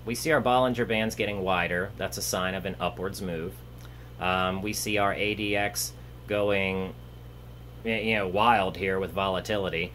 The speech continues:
Um, yeah, it, so that's a wonderful thing. Um, we can see some upwards and downwards plays, but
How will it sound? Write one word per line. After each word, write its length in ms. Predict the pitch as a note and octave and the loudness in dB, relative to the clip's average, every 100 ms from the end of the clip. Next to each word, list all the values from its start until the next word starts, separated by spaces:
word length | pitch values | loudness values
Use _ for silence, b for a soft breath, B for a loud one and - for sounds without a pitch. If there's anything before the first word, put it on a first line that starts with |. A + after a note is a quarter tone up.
| B B - | B B -4
Um, 560 | D#2 D#2+ E2 E2 E2 E2 | -2 -2 -2 -4 -6 -2
yeah, 140 | G#2 | 0
it, 220 | - F2+ - - | 0 -4 -8 -8
so 400 | - E2+ G#2+ A#2 | -4 -2 -2 -2
that's 220 | - G2 A2+ | -2 0 0
a 40 | |
wonderful 440 | F#2+ F#2 F2 F2+ | -2 -2 -2 -6
thing. 340 | F2+ F2 E2 A2 - B B B | -6 -4 -4 -6 -12 B B B
Um, 300 | - F#2+ G2 | -4 -2 -2
we 80 | A2 | -4
can 160 | A#2 A#2 | -4 -4
see 180 | C3 B2 | -2 -2
some 240 | B2 A2+ | -2 -2
upwards 420 | A#2 A#2 B2 A#2+ A#2 | -2 2 2 2 0
and 120 | A2+ | 0
downwards 460 | A2+ A2+ A2+ G2+ | 0 0 -2 -6
plays, 500 | - G#2+ G2 G2 G#2+ | -6 -2 0 2 -2
but 280 | - G2 A#2 | -4 -2 -4